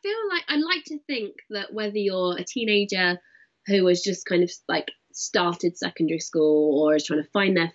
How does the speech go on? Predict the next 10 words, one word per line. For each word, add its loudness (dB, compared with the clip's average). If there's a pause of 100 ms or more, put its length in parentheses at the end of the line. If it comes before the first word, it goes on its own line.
feet 2
or 4
is, 0
like, -2
a -8 (240)
twenty, 4
thirty -2
something -2
kind 2
of 0